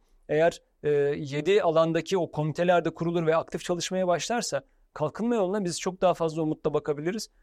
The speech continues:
Hakikaten, e, ben bunun Orta Doğu'daki o istikrar için yeni bir umut olabileceğini, e, açıkçası düşünüyorum. Çünkü Irak baktığımızda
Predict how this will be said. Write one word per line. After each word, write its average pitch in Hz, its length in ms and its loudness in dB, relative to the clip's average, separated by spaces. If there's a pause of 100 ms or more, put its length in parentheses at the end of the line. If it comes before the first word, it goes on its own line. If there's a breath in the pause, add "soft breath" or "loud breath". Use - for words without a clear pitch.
Hakikaten, 208 680 -2
e, 156 300 -2
ben 180 280 2
bunun 175 240 -4
Orta 165 300 -2
Doğu'daki 170 460 -2
o 160 100 -2
istikrar - 360 -2
için 190 300 -4 (300)
yeni 165 220 -2
bir 175 80 -2 (100)
umut 190 280 -6 (100)
olabileceğini, 160 800 0
e, 156 220 -6
açıkçası - 500 -6
düşünüyorum. 139 440 -6 (180)
Çünkü 196 360 -2
Irak 214 460 0
baktığımızda 160 720 -2